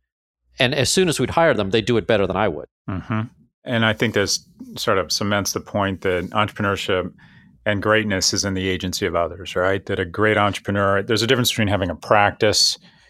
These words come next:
Speaker 2: and having a business, and you clearly know how to scale these things and know when to step back and hand the reins to someone else. And I would, I would argue oftentimes great ideas that don't scale, it's a function of,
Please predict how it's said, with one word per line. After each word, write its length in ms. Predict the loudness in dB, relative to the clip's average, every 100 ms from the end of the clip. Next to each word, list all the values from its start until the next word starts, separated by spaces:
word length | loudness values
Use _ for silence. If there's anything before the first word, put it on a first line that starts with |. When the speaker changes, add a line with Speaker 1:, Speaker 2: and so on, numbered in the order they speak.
| _ _
Speaker 2:
and 160 | 0 4
having 260 | 4 2
a 60 | 0
business, 500 | 0 0 0 0 -2
and 140 | -2
you 100 | -4
clearly 340 | -4 -2 0 0
know 140 | 0
how 160 | 2 0
to 100 | 2
scale 480 | -2 0 2 2 0
these 240 | -2 -4
things 320 | -2 -4 -6
and 80 | -4
know 100 | -4
when 100 | -2
to 40 | -2
step 220 | -4 -2
back 340 | 0 0 -2
and 200 | -6 -10
hand 220 | -6 -6 -4
the 60 |
reins 240 | -4 -6 -6
to 100 | -2
someone 380 | 0 -2 -2
else. 320 | -2 -2 -4 -4
And 80 |
I 80 | -4
would, 120 | -6 -6 0
I 60 |
would 120 | 4 4
argue 200 | 2 2
oftentimes 600 | 0 -2 -6 -4 -4 -4
great 220 | -2 0
ideas 380 | 0 -2 -4 -4
that 100 | -6
don't 220 | -6 -6
scale, 340 | -4 -2 -2
it's 140 | -4 -10
a 60 |
function 420 | -6 -6 -4 -6
of, 180 | -6 -6